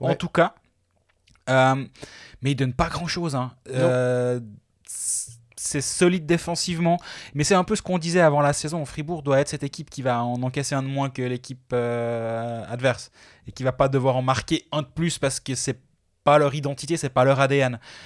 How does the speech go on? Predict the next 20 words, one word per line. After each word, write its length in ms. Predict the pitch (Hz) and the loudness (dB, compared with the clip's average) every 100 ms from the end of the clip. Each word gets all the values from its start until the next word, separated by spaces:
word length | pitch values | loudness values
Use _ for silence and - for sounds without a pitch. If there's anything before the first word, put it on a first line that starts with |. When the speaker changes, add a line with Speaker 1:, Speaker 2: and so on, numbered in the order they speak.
| - - | -20 -10
Speaker 1:
Et, 140 | 123 123 | -2 0
euh, 100 | 123 | 4
là, 180 | 143 165 | 6 6
j'ai 120 | 151 | 4
l'impression 400 | 143 131 151 170 | 2 2 -2 -2
qu'on 200 | 127 123 | -2 -2
re-, 100 | 123 | -2
on 120 | 139 | -2
retrouve 560 | 127 156 - - 175 127 | 2 2 2 -2 -6 -6
re-, 180 | 113 127 | -8 -8
depuis 480 | 127 139 - 160 143 | -4 -4 -4 -6 -6
deux 220 | 131 147 | -2 -2
ou 140 | 147 | -2
trois 200 | - 135 | -2 -2
se-, 140 | - 123 | -2 -8
deux 180 | 127 | -8
semaines 280 | 156 160 151 | -6 -2 -2
en 60 | 127 | -2
tout 120 | 143 | -2
cas, 180 | 151 | 0